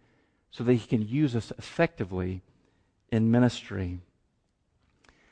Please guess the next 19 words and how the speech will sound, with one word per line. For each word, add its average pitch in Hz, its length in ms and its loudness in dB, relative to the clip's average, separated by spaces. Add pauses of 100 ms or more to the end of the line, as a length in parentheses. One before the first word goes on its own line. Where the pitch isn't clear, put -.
(100)
But 135 120 12
I - 20 12
will 175 180 12
say 143 240 8
this, 131 340 10
I 139 120 10
think 170 260 2
this 139 180 4
spiritual 151 640 4
renewal 120 600 6
is 101 120 -2
not 139 200 4
exactly 117 480 0
what 104 180 -4
we 104 120 -4
think - 300 -8
of - 120 -10
it - 100 -8
as. - 460 -18